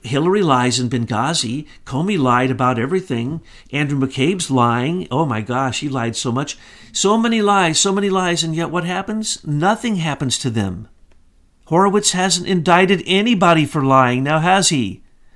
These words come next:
Why? 'Cause he's a liar, and lying is legal. So folks, if you are one of the ones, like, they're gonna get at, they're gonna go after Ivanka, they're gonna go after J-, uh, uh, Don Junior, they're gonna go after Jared, they're gonna go after everybody. Schiff is, Schiff, he's gonna do subpoenas and all of them.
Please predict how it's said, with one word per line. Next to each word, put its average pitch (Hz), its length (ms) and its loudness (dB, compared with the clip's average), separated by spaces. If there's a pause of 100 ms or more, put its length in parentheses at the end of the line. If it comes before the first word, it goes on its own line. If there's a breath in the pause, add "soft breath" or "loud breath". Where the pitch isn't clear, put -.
Why? 151 200 4
'Cause 147 200 -2
he's 151 260 0
a 113 40 0
liar, 104 400 -2 (220 loud breath)
and 120 160 -4
lying 120 540 -2
is 120 240 -6
legal. 104 260 -6
So 127 160 -8
folks, 156 360 -4 (680 loud breath)
if 127 280 -2
you 220 360 4
are 220 140 6
one 202 160 2
of 185 80 -4
the 202 60 2
ones, 131 320 -2
like, 127 140 -4
they're 127 100 -2
gonna 147 160 -4
get 190 200 0
at, 190 200 -8
they're 156 100 -6
gonna 170 160 -4
go 165 120 -4
after 160 220 -4
Ivanka, 143 400 -2
they're 143 100 -4
gonna 135 140 -4
go 135 80 -4
after 131 260 -4
J-, 123 240 -10
uh, 123 280 -2 (260)
uh, 127 180 -10
Don 123 300 -6
Junior, 123 300 -4
they're 123 100 0
gonna 123 140 0
go 120 160 -4
after 113 420 -6 (380 loud breath)
Jared, 117 360 -2
they're 117 100 -4
gonna 123 160 -4
go 117 120 -4
after 113 320 -4
everybody. 123 680 0 (180)
Schiff - 340 -6
is, 104 260 -8
Schiff, 131 300 -6
he's 113 220 -6
gonna 107 200 -6
do 110 220 -6
subpoenas 110 460 -6
and 107 100 -8
all 110 140 -6
of 107 80 -12
them. 104 160 -12